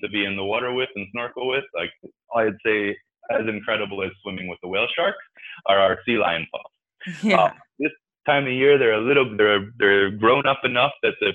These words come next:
Speaker 1: parents are starting to give them a little more, uh, leniency. Um, so these little guys are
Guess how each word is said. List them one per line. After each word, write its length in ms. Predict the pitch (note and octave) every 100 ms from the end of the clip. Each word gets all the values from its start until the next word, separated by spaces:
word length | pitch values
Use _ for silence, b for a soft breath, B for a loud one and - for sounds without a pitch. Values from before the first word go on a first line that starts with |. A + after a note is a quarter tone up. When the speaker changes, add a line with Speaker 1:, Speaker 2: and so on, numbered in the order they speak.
| -
Speaker 1:
parents 300 | A2 A#2 -
are 80 | G2+
starting 380 | G#2+ G#2 G#2+ G2
to 80 | G2+
give 200 | G2+ G2
them 180 | G2+ G2
a 40 |
little 280 | F#2+ G2 G2+
more, 500 | G2+ F#2+ F#2+ F#2 F#2
uh, 220 | F2 E2+ E2+
leniency. 640 | F#2+ A#2+ C3+ D#3 - A3+ - _ B B B
Um, 480 | - - - - - - -
so 340 | - - F#2+ F#2 b b b -
these 120 | G#2+
little 240 | A2 A#2 A2+
guys 220 | A2 A2 G2+ -
are 120 | G2